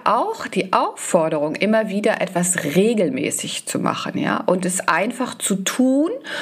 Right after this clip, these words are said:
und alles andere wird sich dann ergeben. Also mach deine Yoga-Praxis regelmäßig, alles andere würde kommen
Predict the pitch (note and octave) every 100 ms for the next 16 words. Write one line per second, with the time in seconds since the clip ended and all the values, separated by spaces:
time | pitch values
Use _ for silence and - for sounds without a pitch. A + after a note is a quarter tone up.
0 | - - A3 - G#3 C4 B3+ - G3 A3+
1 | A#3 A#3 A3+ A3+ - E3+ F#3+ G3 G3+ G3
2 | F#3 F3+ - E3 D#3 C#3+ - - E3+ E3+
3 | - - - G#3 C4 - G#3+ F3+ D#3+ F#3+
4 | G#3+ A#3 A#3 - G#3+ A3 - - G#3+ G#3+
5 | - - - - D#3+ D3 F3 G#3+ A#3+ A#3
6 | G#3 F#3+ F#3+ F#3+ F#3 - - D#3+ D#3+ D#3
7 | D#3 E3+ E3 D3+ D#3 - F3+ G#3 A#3+ C4+